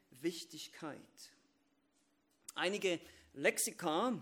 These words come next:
oder auch englische Übersetzungen beschreiben es auch als arrogant sein, hochmütig sein. Es hat mit Stolz zu tun.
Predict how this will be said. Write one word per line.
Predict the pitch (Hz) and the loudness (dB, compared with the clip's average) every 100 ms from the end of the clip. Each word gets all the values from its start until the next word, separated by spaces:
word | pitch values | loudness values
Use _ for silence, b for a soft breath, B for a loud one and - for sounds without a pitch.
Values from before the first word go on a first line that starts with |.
| - - | -8 -14
oder | 131 135 | -6 -2
auch | 139 - | -2 0
englische | 185 202 202 196 | 2 4 2 2
Übersetzungen | 185 185 185 - 202 190 180 | 0 0 -2 -2 0 0 -2
beschreiben | 160 165 175 175 | -2 2 2 0
es | 160 | 0
auch | 151 147 | 0 0
als | 135 - B - - | -4 -4 B -12 0
arrogant | 135 143 220 269 - | 0 6 8 8 6
sein, | 247 226 214 | 6 6 4
hochmütig | 160 262 226 240 233 226 | 8 8 6 -2 -2 -4
sein. | - 208 208 | 0 0 0
Es | 185 | -4
hat | 240 | -2
mit | 180 - | 0 0
Stolz | - 185 233 - | 6 6 6 0
zu | - 226 | -4 -4
tun. | 208 190 190 190 | -2 0 0 -4